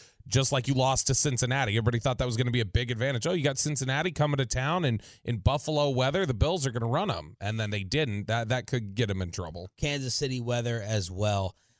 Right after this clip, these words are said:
Speaker 2: I think there's a chance that he stays, but I would lean towards them firing if they lose to the Steelers. And unless the weather is insane, I think that's a f-,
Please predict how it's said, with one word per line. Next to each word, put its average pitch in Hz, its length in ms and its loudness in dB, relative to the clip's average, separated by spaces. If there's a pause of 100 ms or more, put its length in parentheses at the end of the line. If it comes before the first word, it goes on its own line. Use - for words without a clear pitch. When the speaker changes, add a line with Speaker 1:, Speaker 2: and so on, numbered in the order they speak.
(120)
Speaker 2:
I 160 120 0
think 226 180 0
there's 196 160 2
a 160 80 -2
chance 160 440 0
that 156 80 -4
he 147 80 -2
stays, 151 720 2
but 131 180 -2
I 131 160 0
would 143 160 0
lean 139 240 -2
towards 135 400 -2
them 113 160 0
firing 123 640 -2
if 127 200 -2
they 120 140 0
lose 113 420 2 (280)
to 123 100 2
the 107 120 0
Steelers. 95 760 -2 (380)
And 131 140 2
unless 147 340 2
the 147 100 0
weather 143 260 2
is 135 220 0
insane, 160 640 -2 (840)
I 131 120 -2
think 147 220 0
that's 139 200 0
a 131 40 4
f-, - 200 -8